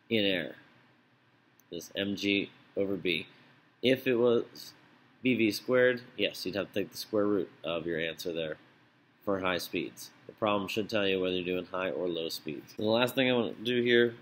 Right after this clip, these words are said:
with drag forces is show you how to set up a problem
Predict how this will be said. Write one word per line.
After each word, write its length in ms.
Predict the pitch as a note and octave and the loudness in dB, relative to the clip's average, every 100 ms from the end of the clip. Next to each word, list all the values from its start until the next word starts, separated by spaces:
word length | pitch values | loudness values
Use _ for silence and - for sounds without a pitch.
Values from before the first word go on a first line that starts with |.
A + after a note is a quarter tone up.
| - | -8
with 240 | G#2 G#2+ - - - - - _ _ - | 0 0 -2 -12 -20 -20 -20 _ _ -2
drag 300 | A2 A2+ G#2 | 2 2 2
forces 480 | A2+ A2+ A#2 A#2 - - - _ - | 2 4 4 -2 -4 -20 -20 _ -2
is 540 | G#2+ G#2+ A2 G#2+ - - | 4 6 4 2 -4 -4
show 200 | - C3+ | 2 4
you 120 | B2+ | 4
how 140 | B2+ | 2
to 100 | A#2+ | 0
set 240 | A2+ A#2 A2+ | 2 4 4
up 200 | A2 - | 4 0
a 60 | |
problem 540 | - A2 G2+ G#2 G2+ | -4 0 2 2 -2